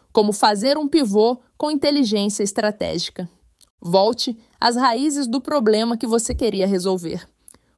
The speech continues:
Converse com seus melhores e piores clientes. Mapeie as forças e fraquezas do que existe hoje. Crie protótipos rápidos e teste com públicos reais. Comunique ao time com clareza,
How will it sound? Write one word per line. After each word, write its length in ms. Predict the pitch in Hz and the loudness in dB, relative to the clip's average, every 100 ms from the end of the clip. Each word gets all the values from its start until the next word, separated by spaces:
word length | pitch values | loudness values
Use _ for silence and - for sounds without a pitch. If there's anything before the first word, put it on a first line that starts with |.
| _ | _
Converse 600 | - 202 185 190 214 220 | 0 2 4 4 2 -2
com 140 | 208 208 | -4 -2
seus 240 | 220 202 | 0 0
melhores 680 | 208 190 196 240 269 - - - _ | 2 2 4 4 2 -8 -4 -4 _
e 80 | - | -6
piores 520 | 285 311 214 202 208 | 0 4 4 2 0
clientes. 640 | - 226 180 175 - - - _ _ _ _ _ | -2 -2 -4 -6 -8 -10 -10 _ _ _ _ _
Mapeie 420 | 190 196 - 220 226 | 0 0 4 2 2
as 160 | 214 | -2
forças 480 | - 220 247 262 214 | 0 0 0 -2 -4
e 60 | 226 | -4
fraquezas 840 | 220 220 - 196 208 214 208 - - _ | -4 -4 0 0 2 0 -2 -8 -12 _
do 120 | 190 214 | -6 0
que 100 | 240 | 2
existe 540 | 226 185 247 - - | 2 2 -4 -4 -4
hoje. 440 | 196 160 170 - - _ _ _ _ - | -2 -2 -4 -8 -12 _ _ _ _ -4
Crie 240 | 220 254 | 0 0
protótipos 760 | - 240 214 226 226 - - 202 | 0 0 2 2 0 -2 -8 -6
rápidos 720 | 190 196 226 247 226 240 - _ - | 2 2 2 -4 -6 -6 -10 _ -6
e 60 | 269 | -4
teste 480 | 233 254 285 - | 2 2 2 -6
com 180 | - 330 | -6 -4
públicos 520 | - 233 214 214 226 | -2 -2 -2 -2 -4
reais. 640 | 214 233 175 - - - - _ _ _ _ _ | -2 0 0 -4 -8 -10 -12 _ _ _ _ _
Comunique 520 | 226 208 208 226 285 | 4 4 4 2 2
ao 100 | 240 | 2
time 400 | 208 - 240 262 | 2 -4 -2 -4
com 180 | 254 247 | -2 -4
clareza, 760 | 233 233 208 202 226 220 233 | 2 4 4 4 2 2 -4